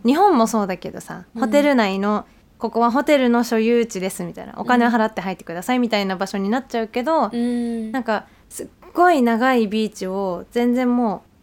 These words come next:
Speaker 1: 誰も、どこに宿泊してる人もこう、行き来できるみたいな感じで、
Speaker 2: うん。
Speaker 1: で、そうやっ-、そこ歩きながらいろんなホテルとかも見て、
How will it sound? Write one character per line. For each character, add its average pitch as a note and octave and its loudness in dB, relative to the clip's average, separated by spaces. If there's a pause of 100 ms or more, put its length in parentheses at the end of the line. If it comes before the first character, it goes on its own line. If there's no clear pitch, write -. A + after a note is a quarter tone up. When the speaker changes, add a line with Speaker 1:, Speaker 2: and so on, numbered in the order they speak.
(460)
Speaker 1:
誰 C4 2
も、 B3+ 0
ど A#3 -2
こ D4+ -2
に C#4 0
宿 - -6
泊 C4 -2
し C4 -8
て A#3+ 2
る A#3 0
人 A#3 -4
も F#3 -4
こ - -8
う、 - -6
行 G#3 -4
き - -20
来 G3+ -8
で F3+ -6
き F#3 -6
る E3 -8
み E3 -12
た - -12
い - -14
な D#3+ -12
感 F3+ -12
じ G#3 -4
で、 A3+ 0
Speaker 2:
う G#3 -4
ん。 F#3+ -4
Speaker 1:
で、 C4+ -2
そ C4 -4
う C4 2
や B3+ 0
っ-、 A3+ -4 (460)
そ - -14
こ A#3+ 2
歩 A#3 4
き C4 -2
な C4 0
が A3+ 2
ら G3 -2
い G3+ -2
ろ G#3+ 0
ん A3 2
な A3 2
ホ A3 0
テ G#3+ -4
ル F#3 -6
と F3+ -12
か - -12
も F3+ -6
見 F#3+ -4
て、 F#3 -6